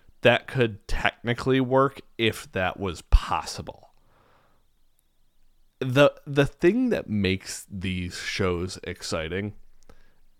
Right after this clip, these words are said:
is straight branding. It's what we said about the PlayStation show. The PlayStation show was bad because we didn't see PlayStation games. That doesn't mean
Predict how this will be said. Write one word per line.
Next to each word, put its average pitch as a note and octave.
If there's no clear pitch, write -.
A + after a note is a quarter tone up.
is -
straight G#2+
branding. F2+
It's G2+
what G#2+
we A2+
said G#2+
about F#2+
the -
PlayStation E2+
show. E2
The C2+
PlayStation G2+
show G#2+
was G2
bad F#2
because F#2
we F2+
didn't F2+
see F2
PlayStation D#2
games. -
That G2+
doesn't F#3+
mean E3+